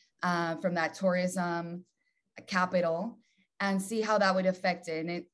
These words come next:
and I stayed there for five years documenting, uh, normal Cuban life, everything from people without no electricity to the lines,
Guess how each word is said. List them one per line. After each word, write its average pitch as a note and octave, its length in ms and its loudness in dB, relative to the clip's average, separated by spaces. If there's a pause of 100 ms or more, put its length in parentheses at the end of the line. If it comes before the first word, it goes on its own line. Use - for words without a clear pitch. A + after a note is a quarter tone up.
and F#3 100 2
I F3+ 120 2
stayed A#3 340 -2
there G#3 120 2
for F3+ 180 -4
five F#3 420 0
years F3+ 400 0
documenting, D#3+ 840 -4 (180)
uh, D3 300 -4
normal F3 460 -2
Cuban E3+ 340 -4
life, D3+ 320 -4
everything D#3+ 580 -6 (460)
from D#3+ 560 -4 (280)
people F#3+ 360 2
without E3+ 480 0 (140)
no F#3 240 2
electricity G#3 920 -4 (520)
to F3+ 720 0 (140)
the F3 160 -2
lines, F#3+ 960 2